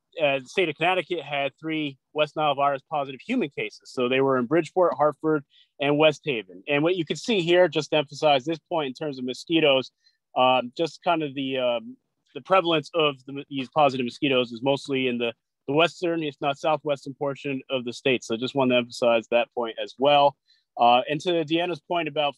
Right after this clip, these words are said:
flu season, you know, flu season has started. This is from the C D C, very quick surveillance, uh, just by state. Uh, keep in mind that surveillance data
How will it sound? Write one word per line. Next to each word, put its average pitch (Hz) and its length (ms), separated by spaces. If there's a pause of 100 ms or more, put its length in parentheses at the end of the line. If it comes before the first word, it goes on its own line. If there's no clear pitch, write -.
flu 165 280
season, 156 440
you 147 60
know, 139 120
flu 170 160
season 160 280
has 151 180
started. 147 320
This 139 140
is 151 120
from 160 120
the 135 60
C 160 140
D 143 120
C, 139 260
very 143 200
quick 143 220
surveillance, 127 540 (400)
uh, 131 180
just 151 240
by 170 140
state. 143 440 (180)
Uh, 135 280
keep 175 140
in 175 120
mind 160 300
that 139 100
surveillance 151 420
data 151 260